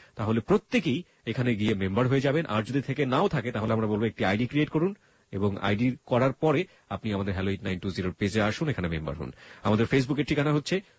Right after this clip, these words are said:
facebook dot com slash hello eight nine two zero। হ্যালো এইট নাইন টু জিরো বানানটা আমি করে দিচ্ছি, খুবই সহজ, এইচ ই এল এল ও এইট নাইন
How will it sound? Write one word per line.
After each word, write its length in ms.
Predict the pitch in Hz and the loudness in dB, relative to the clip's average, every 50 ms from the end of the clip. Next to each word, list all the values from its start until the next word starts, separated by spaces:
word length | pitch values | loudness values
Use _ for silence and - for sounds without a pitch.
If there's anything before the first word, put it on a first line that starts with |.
| _ - - | _ -4 2
facebook 420 | 170 175 180 147 143 143 165 156 127 | 4 4 4 2 2 2 2 2 4
dot 180 | 127 120 117 113 | 0 0 0 0
com 300 | - - 110 95 123 170 | -2 -4 -4 -4 -4 -6
slash 500 | 170 - - 127 107 117 160 - - - _ _ _ _ _ _ _ - | -8 -4 -2 -2 -2 -2 -2 -4 -6 -8 _ _ _ _ _ _ _ 0
hello 180 | 123 123 151 160 | 2 4 4 4
eight 420 | 170 - - 113 110 104 - 107 95 | 2 0 -2 -4 -4 -4 -6 -8 -6
nine 220 | 87 90 98 104 - | -6 -6 -6 -6 -4
two 200 | 110 104 92 90 | -4 -4 -2 -2
zero। 120 | 85 80 - - _ _ | -6 -8 -10 -14 _ _
হ্যালো 200 | - - 110 113 | -2 0 2 2
এইট 120 | 120 113 113 | 2 2 0
নাইন 180 | 117 113 107 | 0 -2 -2
টু 80 | 113 113 | -2 -4
জিরো 180 | 101 104 107 98 | -2 -2 0 0
বানানটা 280 | 98 98 104 101 117 | 0 0 0 0 0
আমি 100 | 113 117 | -2 0
করে 160 | - 120 107 | 0 0 0
দিচ্ছি, 240 | 104 113 - - - | 0 -2 -4 -6 -6
খুবই 160 | - 131 143 | -2 -2 0
সহজ, 340 | 135 - 113 139 185 - - - - - - - - | 0 2 2 2 2 0 -2 -14 -18 -20 -20 -4 0
এইচ 280 | 139 175 214 - - - | 2 2 2 2 -2 -2
ই 240 | 175 180 175 180 165 - | 2 2 2 2 2 2
এল 240 | 131 123 120 123 - | 0 2 2 2 0
এল 220 | 117 104 104 101 - - | 0 -2 -2 -2 -2 0
ও 260 | 110 104 113 180 196 _ _ _ _ _ _ - | 2 2 2 2 0 _ _ _ _ _ _ 0
এইট 300 | 147 185 214 - - - - | 2 2 2 0 -4 -10 -10
নাইন 380 | 101 98 92 92 110 147 175 | -6 -4 -2 -2 -2 -4 -4